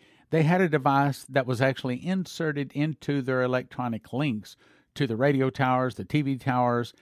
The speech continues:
and there was decision, hands were all removed from it.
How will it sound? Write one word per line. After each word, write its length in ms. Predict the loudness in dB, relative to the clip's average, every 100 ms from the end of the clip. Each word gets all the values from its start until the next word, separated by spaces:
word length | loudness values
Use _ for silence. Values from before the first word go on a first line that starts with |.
| _ _ _ -2
and 420 | 2 2 0 -4 _ _ -6
there 220 | 0 2
was 420 | 4 2 0 -6 -8
decision, 840 | -6 -4 0 0 0 -2 -2 -4 -6
hands 500 | -2 0 0 -4 -4
were 140 | 0
all 120 | 2
removed 420 | 2 0 2 0 0
from 200 | -6
it. 120 | -6